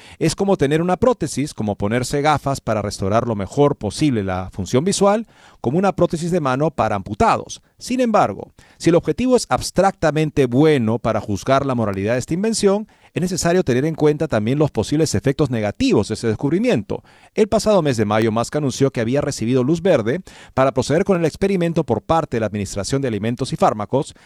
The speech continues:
el organismo gubernamental estadounidense que también supervisa ensayos clínicos como el actual.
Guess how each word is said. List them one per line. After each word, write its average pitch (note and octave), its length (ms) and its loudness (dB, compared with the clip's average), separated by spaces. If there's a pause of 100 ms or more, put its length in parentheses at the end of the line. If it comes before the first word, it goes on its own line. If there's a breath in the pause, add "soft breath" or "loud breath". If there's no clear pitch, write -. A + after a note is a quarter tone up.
el A2 80 2
organismo G#2+ 300 0
gubernamental G2+ 560 -2
estadounidense G#2+ 520 -2
que G2+ 100 -6
también G2 320 -4
supervisa G#2+ 520 -4
ensayos G#2+ 360 -4
clínicos E3+ 400 -2
como F#2+ 140 -6
el F#2 60 -6
actual. E3+ 420 0